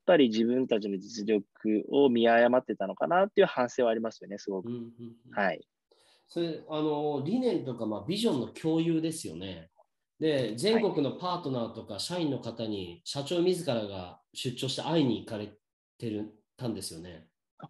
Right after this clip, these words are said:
Speaker 1: そうです、そうです。なので、まあ、当時会社の経営状況も良くな-、
Speaker 2: うん。
Speaker 1: ない状態になっていて、
Speaker 2: うん。
Speaker 1: あの、まあ、業績とかも悪くなったりとか、えっと、
Speaker 2: うん。
Speaker 1: 組織の一体感がなくなって、従業員満足度が下がっていたと。で、結論こういった状況になっているのは、まあ、経営者の自分の責任なので、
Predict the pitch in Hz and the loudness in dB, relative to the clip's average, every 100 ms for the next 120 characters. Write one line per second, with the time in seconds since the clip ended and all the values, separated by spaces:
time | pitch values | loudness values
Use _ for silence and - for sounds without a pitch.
0 | - - 180 151 147 165 156 151 123 110 | -14 4 6 8 6 6 4 6 6 6
1 | 95 _ _ _ - 160 220 226 156 131 | 4 _ _ _ 0 2 8 6 6 2
2 | 139 - 156 156 165 156 165 147 110 110 | 2 4 2 2 4 4 4 2 -2 -2
3 | 127 107 110 - - 123 143 110 98 95 | -2 -4 -6 -8 -10 0 2 4 0 -2
4 | 92 98 101 87 87 - 107 98 98 - | -4 -4 -4 -4 -4 4 4 4 0 -8
5 | 120 113 - 131 131 143 131 160 165 170 | -20 -14 -2 0 4 4 6 6 6 2
6 | 175 190 151 110 104 110 107 101 - 87 | 0 2 2 4 2 2 -2 -6 -8 -12
7 | 101 - 104 98 85 101 120 120 104 101 | -16 -2 2 4 2 0 -6 -2 0 0
8 | - 131 113 98 113 104 95 90 92 - | 0 -2 0 -2 -2 -2 -4 -6 -8 -8
9 | 98 107 104 - 95 98 110 117 113 - | -8 -4 -4 -4 -4 0 4 4 2 -2
10 | 101 87 - 107 - - - - - 139 | -6 -6 0 0 0 -10 -10 -10 -4 2
11 | 139 - - - - 160 220 226 214 214 | 2 2 -10 -8 -2 4 4 4 2 4
12 | 220 208 220 - 220 214 214 208 139 113 | 4 6 4 4 2 4 2 0 -2 0
13 | 104 160 170 110 95 110 117 - - 127 | 0 0 0 -4 -4 -6 -4 -4 -2 0
14 | 131 127 92 104 107 95 | 2 0 2 4 4 4